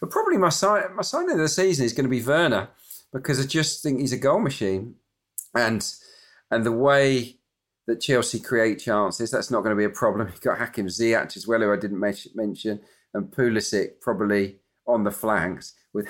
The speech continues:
Ha-, Havertz in behind him. I, I cannot,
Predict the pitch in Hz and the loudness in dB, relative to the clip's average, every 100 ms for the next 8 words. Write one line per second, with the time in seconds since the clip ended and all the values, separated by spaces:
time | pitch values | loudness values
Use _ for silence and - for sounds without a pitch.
0 | - 143 120 - - 139 127 110 - 117 | -4 0 0 0 -2 0 2 2 2 -2
1 | 107 101 110 120 117 92 82 90 _ _ | 0 0 2 2 2 0 -4 -6 _ _
2 | _ _ _ _ _ 135 - _ - - | _ _ _ _ _ -8 -8 _ -6 -6
3 | - 180 170 160 143 | -6 0 2 2 0